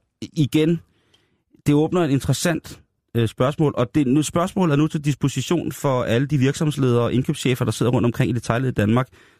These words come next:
Tag den op, vend den, leg med den. Der er jo ikke noget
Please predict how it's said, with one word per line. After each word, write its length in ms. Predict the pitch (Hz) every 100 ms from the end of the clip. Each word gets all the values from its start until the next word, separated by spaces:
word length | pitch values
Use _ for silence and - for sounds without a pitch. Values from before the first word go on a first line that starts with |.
| _
Tag 160 | 185 170
den 100 | 170
op, 140 | 190 - -
vend 260 | 135 175 -
den, 200 | 190 170 -
leg 340 | - 135 160 151
med 160 | 147
den. 160 | 156 160 - - - _
Der 60 | 135
er 120 | 156
jo 180 | 175 170
ikke 420 | - 113 180 165 -
noget 580 | - 131 135 156 170